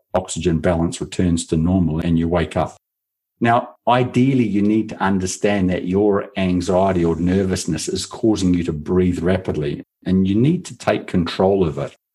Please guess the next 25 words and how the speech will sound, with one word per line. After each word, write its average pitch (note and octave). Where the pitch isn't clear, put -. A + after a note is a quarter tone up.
and F2+
ensure G#2
you F2
don't -
basically E2+
over-oxygenate E2+
your D#2
blood E2+
and D#2+
pass D#2+
out. E2+
Obviously, B2
controlling G#2
your F#2+
breathing G#2+
would F2+
be F2+
ideal, F2+
but F#2
a F#2+
few G#2
other F2
ideas E2
are D#2+
to D#2